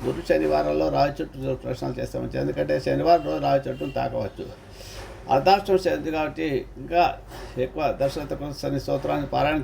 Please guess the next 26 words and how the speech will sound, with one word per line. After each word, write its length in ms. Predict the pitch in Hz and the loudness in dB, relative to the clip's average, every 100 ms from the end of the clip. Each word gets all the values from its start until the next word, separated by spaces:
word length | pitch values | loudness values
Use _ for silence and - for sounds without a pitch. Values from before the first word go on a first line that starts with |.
| 180 | 0
చేసుకోలేని 480 | - 151 147 143 | 0 0 0 2
వారు 240 | 139 147 151 - - - - | 2 2 0 -8 -14 -16 0
ఓం 260 | - 190 170 | 6 6 6
నమ 160 | 151 165 | 0 -2
శివాయ 420 | 165 151 151 143 - - - - | 0 2 4 4 2 -10 -16 -10
మంత్రాన్ని 480 | 120 139 151 131 117 - - - - | -6 0 2 2 -2 -8 -14 -10 -6
ఒక 140 | 139 | 2
వెయ్యి 260 | 139 143 143 | 4 4 2
సార్లు 240 | - 165 | 2 4
జపం 240 | 143 143 131 | 4 2 0
చేసుకోండి, 420 | 127 - 123 117 | -2 -2 -2 2
లేదా 420 | 120 139 147 139 - | 6 6 4 -2 -2
రోజు 440 | 127 170 180 170 139 | 2 4 4 2 -2
నూట 180 | 143 | 0
ఎనిమిది 260 | 147 139 123 | 2 2 2
సార్లను 360 | 131 135 135 135 | 0 0 -2 -2
జపం 260 | 120 127 | 0 0
చేసుకోండి. 360 | 117 117 117 117 | -2 -4 -4 -2
దానివల్ల 380 | 117 127 127 139 | 0 0 2 0
మీకు, 300 | 131 127 135 - - - - | 0 -2 -4 -6 -12 -14 -6
ఆ, 200 | - 123 - - - - - - - - - - - - - | 2 2 2 -4 -16 -16 -16 -16 -16 -16 -16 -14 -12 -12 -8
శని 200 | 151 147 | -6 -2
భగవాని 400 | 165 160 160 151 | 0 0 0 0
అనుగ్రహం 540 | 131 127 147 151 147 131 | -2 -2 0 2 2 2
లభిస్తుంది. 460 | 131 - 120 143 | 0 -4 -4 -4
స-, 380 | 139 135 127 131 | 0 2 4 2